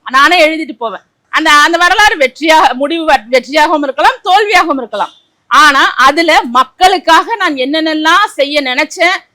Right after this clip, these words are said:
எப்படி செய்ய நினைச்சேன், அதை என்னால செய்ய முடிஞ்சுதா முடியலையாங்கிறது தான் கேள்வி. நான் அந்த பாதையில போயிட்டு இருக்கேன். இப்ப நான் அதிகாரத்தை நோக்கி பயணம் செய்வது கூட எப்படியாவது நம்மளால நாலு விஷயத்த மாத்தி அமைக்கணும்னா அதிகாரம் தேவைப்படுது.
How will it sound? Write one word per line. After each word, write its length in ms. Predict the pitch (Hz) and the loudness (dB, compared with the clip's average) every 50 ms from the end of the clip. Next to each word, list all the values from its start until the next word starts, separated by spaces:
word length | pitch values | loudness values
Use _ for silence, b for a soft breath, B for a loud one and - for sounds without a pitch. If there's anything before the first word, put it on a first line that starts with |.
| _ _ _ 262 269 | _ _ _ -2 -2
எப்படி 240 | 269 - - 453 453 - - | -2 0 -2 -4 -4 -2 0
செய்ய 200 | 330 294 294 269 254 247 | -2 -2 0 -2 -4 -4
நினைச்சேன், 440 | 254 294 311 - - 339 330 349 359 - _ _ _ _ _ _ - 262 | -4 -4 -4 -4 -2 0 0 0 0 -2 _ _ _ _ _ _ -2 0
அதை 120 | 285 294 285 285 | 2 2 2 0
என்னால 240 | 277 294 359 440 480 - - | 2 2 0 0 0 -2 -2
செய்ய 260 | 302 294 320 330 392 359 311 | -2 0 0 0 0 0 -2
முடிஞ்சுதா 520 | 294 311 330 349 339 359 277 381 320 359 403 415 330 285 269 | -2 -2 -2 -2 -2 -2 -2 0 2 2 2 2 0 -2 -4
முடியலையாங்கிறது 640 | 302 339 359 381 370 359 359 339 330 320 302 311 320 359 | -4 -2 0 2 2 4 4 4 4 2 2 2 2 -2
தான் 120 | 392 349 - | -4 -2 -2
கேள்வி. 260 | 269 254 254 226 208 269 | -2 -2 -2 -2 -2 0
நான் 120 | 339 403 | 0 0
அந்த 100 | 415 453 - | 0 0 2
பாதையில 320 | 392 392 453 508 539 466 427 254 | 4 4 4 4 2 -2 -2 -2
போயிட்டு 240 | 320 339 415 320 233 | -2 -2 -2 -2 -4
இருக்கேன். 240 | 254 214 185 175 - _ _ _ _ _ _ 302 | -8 -12 -12 -14 -16 _ _ _ _ _ _ -10
இப்ப 120 | - 359 403 | -6 -2 2
நான் 140 | 392 349 339 | 2 2 2
அதிகாரத்தை 440 | 349 381 427 427 440 466 440 - 370 | 2 2 2 2 2 0 -2 -6 -10
நோக்கி 180 | 392 381 262 - - 285 | -10 -10 -10 -8 -4 -2
பயணம் 300 | 269 311 339 359 339 - | -2 -2 -2 -4 -6 -6
செய்வது 240 | 349 269 254 226 240 - | -6 -6 -6 -8 -10 -10
கூட 120 | 220 214 226 269 294 285 277 | -8 -4 -4 -4 -2 -4 -4
எப்படியாவது 520 | - _ 349 359 381 370 339 370 403 440 392 311 | -4 _ -4 -2 0 2 2 2 2 0 0 -2
நம்மளால 420 | 262 262 294 320 320 320 370 403 415 359 294 254 233 233 247 | -2 -2 0 0 2 2 4 4 4 2 0 0 -2 -2 -2
நாலு 160 | 247 254 247 254 | 0 0 -2 -4
விஷயத்த 320 | 262 - - 339 - - 302 254 240 | -6 -8 -10 -6 -4 -4 -4 0 2
மாத்தி 320 | 247 285 349 392 - 370 359 | 2 2 2 0 -2 -4 -4
அமைக்கணும்னா 420 | 294 285 277 - 247 240 254 330 370 294 | -4 -4 -6 -8 -8 -8 -4 -4 -2 -2
அதிகாரம் 380 | 269 285 311 339 339 330 285 269 - | -4 -2 -2 -2 -2 -2 -2 -4 -4
தேவைப்படுது. 540 | 254 262 269 262 - 226 208 214 190 208 | -6 -6 -6 -8 -12 -16 -18 -18 -18 -18